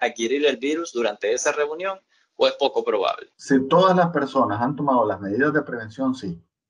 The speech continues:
Speaker 2: El problema que tenés aquí es que vos sabés que la gente joven, pues, siempre corre más riesgo, se cuida menos, ¿verdad? Tiene menos temor a morirse o a enfermarse. Entonces, eh, la población joven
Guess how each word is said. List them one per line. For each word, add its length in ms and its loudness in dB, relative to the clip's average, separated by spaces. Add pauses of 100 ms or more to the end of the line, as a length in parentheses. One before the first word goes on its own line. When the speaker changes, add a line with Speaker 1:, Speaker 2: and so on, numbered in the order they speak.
(100)
Speaker 2:
El 120 -4
problema 320 2
que 80 -2
tenés 260 0
aquí 240 0
es 100 2
que 80 -6
vos 180 0
sabés 200 0
que 100 -4
la 80 -4
gente 300 -8
joven, 420 0 (300)
pues, 140 -6
siempre 280 0
corre 240 2
más 220 -2
riesgo, 500 0
se 160 -6
cuida 280 0
menos, 420 0 (600)
¿verdad? 360 -4
Tiene 220 2
menos 280 2
temor 340 2
a 60 2
morirse 480 -2
o 120 -4
a 40 -6
enfermarse. 640 -2 (340)
Entonces, 720 2
eh, 540 0
la 180 -2
población 520 -2
joven 460 2